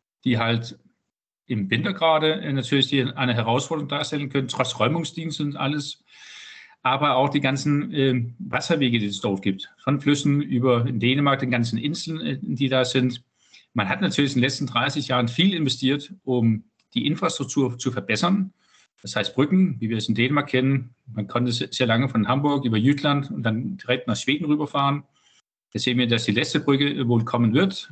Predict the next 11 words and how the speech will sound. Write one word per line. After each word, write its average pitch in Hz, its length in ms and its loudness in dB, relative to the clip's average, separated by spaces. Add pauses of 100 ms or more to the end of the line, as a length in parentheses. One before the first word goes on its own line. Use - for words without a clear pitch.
oder 107 220 -8
ist - 340 -4
bereits 131 300 -4
im 127 100 -2
Bau 135 280 2
seit 143 320 0
ein, 117 120 -2
zwei 113 160 -4
Jahren, 143 240 0
glaube 175 260 -2
ich, - 160 -6